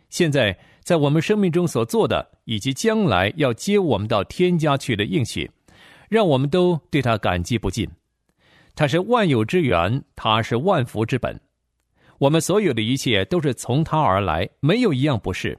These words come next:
没有一样不是他所赐的，也没有一样不是他所给的。我们有基督，就有了一切。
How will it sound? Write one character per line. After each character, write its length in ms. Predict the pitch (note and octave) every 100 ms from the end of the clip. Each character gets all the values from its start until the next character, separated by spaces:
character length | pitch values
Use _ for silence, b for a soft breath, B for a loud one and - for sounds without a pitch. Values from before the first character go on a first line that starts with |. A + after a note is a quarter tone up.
| _ _ _ _ _ _ b b
没 220 | C#3+ A#3+
有 160 | A#3+ G3
一 80 | F#3
样 160 | E3+
不 140 | D3 D#3+
是 120 | D3
他 220 | - D#3+
所 160 | C#3 G#2+
赐 260 | - F#3+
的， 180 | A#2 F#2
也 220 | B2 A2+
没 220 | A2 D3+
有 140 | G3+ A#2+
一 100 | A2+
样 200 | B2+ G2
不 140 | A#2+ B2+
是 120 | A2+
他 220 | - B2
所 180 | A#2+ A#2
给 260 | - D2
的。 220 | C#2 G#2+ _ _ _ b b b b
我 140 | C#3
们 120 | F3 F3+
有 180 | A#2+
基 200 | A2 F3+
督， 320 | F3 F3+ F3+ - _
就 220 | A3 F3+
有 160 | A2+ D2+
了 100 | E2+
一 140 | G#2
切。 280 | - G2+